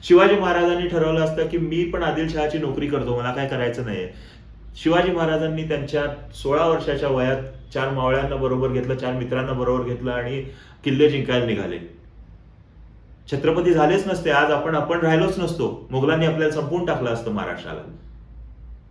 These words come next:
जगाला काही फरक पडत नाही. आपल्याला फरक कधी पडतो? जेव्हा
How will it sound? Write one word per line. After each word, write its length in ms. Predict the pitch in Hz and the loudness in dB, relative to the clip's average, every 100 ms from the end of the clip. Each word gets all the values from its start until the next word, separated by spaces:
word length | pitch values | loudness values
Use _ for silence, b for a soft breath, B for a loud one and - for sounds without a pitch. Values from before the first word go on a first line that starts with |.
| - - - - - - 107 | -20 -20 -18 -18 -18 -8 0
जगाला 320 | 143 180 190 | 2 4 4
काही 240 | 165 185 | 4 4
फरक 300 | 202 - 170 | 4 2 2
पडत 200 | - 135 - | 0 0 0
नाही. 120 | 98 82 - - - - - - - - 113 | -6 -10 -14 -16 -16 -16 -16 -16 -14 -10 -6
आपल्याला 480 | 110 139 156 170 | -6 0 2 2
फरक 300 | 165 165 165 | 2 2 4
कधी 180 | 170 202 | 4 4
पडतो? 320 | 180 160 165 | 4 0 0
जेव्हा 280 | 165 143 147 | 0 0 0